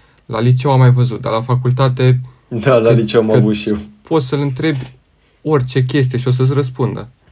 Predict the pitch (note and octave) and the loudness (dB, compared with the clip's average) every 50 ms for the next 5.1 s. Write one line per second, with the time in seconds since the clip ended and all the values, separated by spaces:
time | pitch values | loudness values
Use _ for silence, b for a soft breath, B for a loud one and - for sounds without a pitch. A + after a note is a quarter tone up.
0 | _ _ _ _ _ _ - - - D#3 D3+ C3+ B2+ - _ _ _ _ E3 C3+ | _ _ _ _ _ _ -16 -10 -6 -6 -6 -6 -8 -14 _ _ _ _ -16 -14
1 | C3 B2+ D#3 E3+ F3+ F3+ E3+ F3 - - - D#3+ D#3 C3+ B2+ C#3 C3 D3+ C3+ - | -8 -4 2 2 4 4 2 0 -4 -4 -2 -2 0 0 0 -2 -2 -2 -4 -4
2 | - - E3+ D#3 - C3 B2+ B2+ B2 B2 A#2+ A#2+ A#2+ C3 C3 B2+ - A#2+ A2 - | -4 -4 -4 -4 -2 0 2 2 2 2 0 -2 -2 -2 -2 -2 -4 -6 -8 -8
3 | - - - - _ - G#2 G2+ A#2 A#2+ C3 B2 A2 G#2 A2+ - - - - A2 | -8 -10 -14 -16 _ -12 -8 -2 0 2 2 2 0 -4 -6 -8 -8 -8 -8 -8
4 | A2 A2 A2 A2+ C#3+ C3+ B2 B2 A#2 B2+ B2+ B2+ B2 - - - - B2 C3+ C3 | -8 -6 -4 -2 -2 -2 -2 0 2 2 2 2 0 -4 -8 -4 -2 -2 -2 -2
5 | - | -4